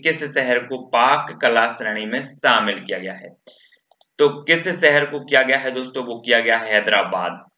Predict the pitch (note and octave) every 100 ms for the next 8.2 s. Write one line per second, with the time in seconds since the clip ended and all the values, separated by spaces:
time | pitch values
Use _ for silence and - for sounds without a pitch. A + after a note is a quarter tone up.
0 | - - - G#2+ D3 F3 F3 F3+ F3 D#3+
1 | D#3 D3+ A#2+ C#3 C#3+ - C3 B2+ B2+ -
2 | A2+ A2 A2 G#2+ G#2+ - A2+ B2 B2 A2+
3 | A2+ G#2 - G2+ G2 G2 F2+ E2 - -
4 | - - G#2+ C#3 B2+ B2+ A#2+ A#2 A2+ A2+
5 | A2 - G#2+ G#2 G#2 G#2+ A2 A#2 A2 G#2
6 | G2 G2 G2 F#2 F#2+ F#2+ F#2+ F2 F2 E2+
7 | - - - - - A2 A#2 A2+ - A2
8 | A#2